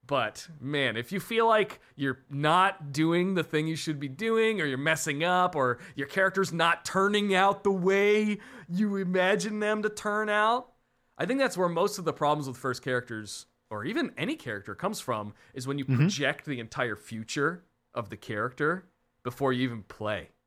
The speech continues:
Speaker 2: Yeah, absolutely.
Speaker 1: I think a lot of people have that problem instead of just letting the game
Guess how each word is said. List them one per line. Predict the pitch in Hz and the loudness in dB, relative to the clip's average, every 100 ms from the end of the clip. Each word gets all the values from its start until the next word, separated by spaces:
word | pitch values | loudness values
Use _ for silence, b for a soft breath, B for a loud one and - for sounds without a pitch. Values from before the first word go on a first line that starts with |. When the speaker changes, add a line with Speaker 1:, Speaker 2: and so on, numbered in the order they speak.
| _ _ _ _ | _ _ _ _
Speaker 2:
Yeah, | 110 120 | -2 0
absolutely. | 95 110 92 104 | 0 -2 -6 -6
Speaker 1:
I | 110 | -6
think | 127 | -2
a | |
lot | 127 127 135 | 0 2 2
of | 127 | -2
people | 135 131 110 | -6 -8 -6
have | 110 104 | -6 -6
that | 107 - | -8 -6
problem | 107 123 117 85 | -2 0 0 -6
instead | 85 - 95 | -12 -10 -10
of | 92 | -10
just | 98 - | -12 -12
letting | 107 - | -12 -12
the | 92 | -16
game | 90 104 101 | -14 -12 -12